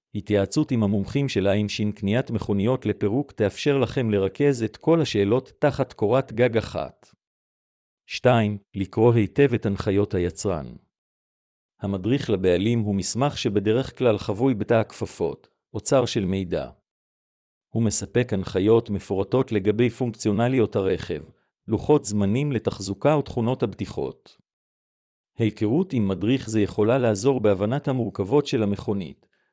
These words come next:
ולהבטיח שהיא נשארת במצב מעולה. שלוש, להשלים כחוק את תהליך הרישוי והעברת הבעלות. לפני היציאה לכביש, חשוב לוודא שהמכונית רשומה כחוק על שם הקונה.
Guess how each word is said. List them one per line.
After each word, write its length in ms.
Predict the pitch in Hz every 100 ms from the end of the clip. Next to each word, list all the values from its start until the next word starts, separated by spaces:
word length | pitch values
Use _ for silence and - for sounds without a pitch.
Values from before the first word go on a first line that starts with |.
| _
ולהבטיח 680 | 92 95 92 - 160 135 -
שהיא 240 | - 104
נשארת 460 | 107 - 139 143 139
במצב 460 | 107 107 - 139 117
מעולה. 420 | 107 95 82 60 - _ _ _ _ _ _ _ _ _
שלוש, 560 | - 110 104 131 - - -
להשלים 480 | 95 85 110 131
כחוק 400 | 135 - - 160
את 100 | 131
תהליך 400 | - 104 113 -
הרישוי 460 | 120 98 - 143 156
והעברת 540 | 120 107 95 104 139
הבעלות. 680 | 131 104 98 85 - _ _ _ _ _ _ _ _ _ _ _ -
לפני 360 | 104 - 139 165
היציאה 500 | 117 90 - 104 123
לכביש, 680 | 110 - 92 87 - - - _ _
חשוב 380 | - 104 160 160
לוודא 360 | 110 95 95 123
שהמכונית 640 | - 98 - 110 139 -
רשומה 440 | 104 - 107 131
כחוק 460 | 147 117 - 151 151
על 100 | 139
שם 200 | - 107
הקונה. 420 | 101 98 87 67